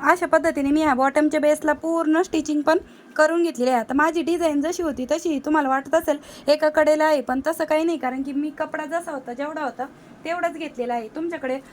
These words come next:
वाढव कपडा असेल तर तुमची वेगळ्या पद्धतीची दिसणार आहे. तर आतमधला लुक पण बघून घ्या तुम्ही, अशा पद्धतीचा आहे. नक्कीच तुम्ही हिचा वापर करू शकता. असाच कपडा घरात पडून होता तर त्याचा रियूज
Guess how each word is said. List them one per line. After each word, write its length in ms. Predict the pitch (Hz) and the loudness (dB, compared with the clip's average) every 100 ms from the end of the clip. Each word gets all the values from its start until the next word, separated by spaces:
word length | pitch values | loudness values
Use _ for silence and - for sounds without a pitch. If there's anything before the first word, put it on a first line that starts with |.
| - - | -16 -2
वाढव 280 | 294 339 285 | 0 0 -2
कपडा 280 | 269 269 | -4 -2
असेल 300 | 285 320 285 | -2 -2 -6
तर 80 | 262 | -6
तुमची 360 | 240 311 311 320 - - - | -6 -6 -6 -8 -12 -20 -12
वेगळ्या 280 | 285 320 339 | -6 -6 -6
पद्धतीची 520 | 311 330 320 254 247 | -8 -10 -10 -12 -10
दिसणार 360 | 277 330 302 233 | -10 -10 -8 -8
आहे. 200 | 226 226 180 - 277 | -8 -10 -16 -14 -10
तर 80 | 294 - - - | -10 -12 -18 -2
आतमधला 480 | 269 311 339 330 294 | 0 2 2 2 0
लुक 140 | 302 - | -2 2
पण 160 | 349 330 | 2 4
बघून 280 | 349 339 302 | 2 2 2
घ्या 100 | 240 | 0
तुम्ही, 220 | 254 262 | 0 0
अशा 200 | 277 302 | 0 -2
पद्धतीचा 540 | 294 269 285 240 240 | -4 -4 -6 -6 -4
आहे. 160 | 233 233 233 - - 277 | -4 -4 -10 -18 -12 -4
नक्कीच 360 | 330 339 403 | -4 -4 -10
तुम्ही 180 | - 392 | -8 -6
हिचा 160 | 339 294 | -6 -6
वापर 300 | 285 294 302 | -6 -6 -8
करू 260 | 294 330 | -8 -10
शकता. 280 | 359 294 - | -10 -10 -6
असाच 280 | 262 339 349 - | -4 -6 -10 -12
कपडा 320 | 302 330 302 | -8 -6 -4
घरात 220 | 254 240 | -4 -6
पडून 320 | 233 294 302 311 | -6 -8 -6 -8
होता 180 | 262 226 | -10 -12
तर 60 | 247 | -14
त्याचा 320 | 254 269 285 | -12 -10 -10
रियूज 220 | 302 302 | -8 -10